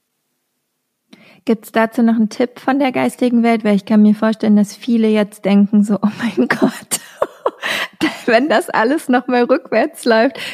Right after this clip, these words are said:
wie soll ich die ersten sechs Monate überstehen? Also gibt's irgendwas, was die noch gesagt haben, wie man sich das so ein bisschen einfacher machen kann, außer dass man jetzt zumindest schon mal weiß und sich drauf einstellen kann, dass es so kommen wird?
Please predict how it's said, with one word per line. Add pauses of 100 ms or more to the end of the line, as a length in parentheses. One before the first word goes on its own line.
wie
soll
ich
die
ersten
sechs
Monate
überstehen? (400)
Also
gibt's
irgendwas,
was
die
noch
gesagt
haben,
wie
man
sich
das
so
ein
bisschen
einfacher
machen
kann,
außer
dass
man
jetzt
zumindest
schon
mal
weiß
und
sich
drauf
einstellen
kann,
dass
es
so
kommen
wird?